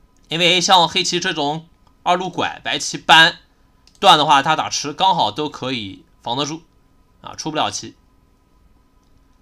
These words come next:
那黑棋最多也就这样搬，搬完之后尖顶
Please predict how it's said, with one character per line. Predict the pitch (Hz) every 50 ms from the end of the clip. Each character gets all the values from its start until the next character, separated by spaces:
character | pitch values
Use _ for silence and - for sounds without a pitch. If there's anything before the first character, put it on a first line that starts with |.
| _ _ _ _ _ _ _ _ -
那 | - 135
黑 | - - 160
棋 | 147 - 143 143 139
最 | 147 151
多 | 143 151 160
也 | 143 107 98
就 | 98 117 117
这 | 113 147
样 | 139 117 104 101
搬， | - 113 110 113 110
搬 | 117 - 123 120
完 | 107 104 107 107
之 | 117
后 | 110 110
尖 | 107 - 123 117 117
顶 | 107 98 -